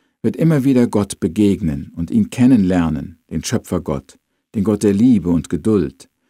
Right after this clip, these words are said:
den Gott der Kraft und Wundertaten, den Gott der Gerechtigkeit und Heiligkeit, den Gott der unverbrüchlichen Treue. Und möge sich dann auch aus diesem Kennenlernen eine große Liebe und ein Vertrauen und Gehorsam diesem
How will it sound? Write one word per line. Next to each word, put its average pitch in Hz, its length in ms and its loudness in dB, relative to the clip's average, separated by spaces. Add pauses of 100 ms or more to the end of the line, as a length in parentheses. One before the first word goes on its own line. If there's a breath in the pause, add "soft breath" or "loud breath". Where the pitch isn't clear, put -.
(200)
den 107 100 2
Gott 120 180 2
der 120 120 2
Kraft - 480 -4
und 92 220 -2
Wundertaten, 87 880 -2 (440)
den 98 100 -2
Gott 101 180 0
der 85 100 0
Gerechtigkeit 78 880 -6
und 73 180 -8
Heiligkeit, 76 800 -6 (560)
den 95 200 0
Gott 117 420 -2
der 90 180 -4
unverbrüchlichen 95 1000 -2
Treue. 67 460 -10 (800)
Und 110 180 -2
möge 160 280 2
sich 143 220 -4
dann 135 220 2
auch 123 240 -2
aus 104 280 -4
diesem 135 360 -2
Kennenlernen 95 800 2 (420 soft breath)
eine 92 160 -2
große 101 360 -2
Liebe 127 560 0
und - 140 -20
ein 87 140 -8
Vertrauen 123 680 -2
und 123 220 -2
Gehorsam 98 680 -4
diesem 110 560 -4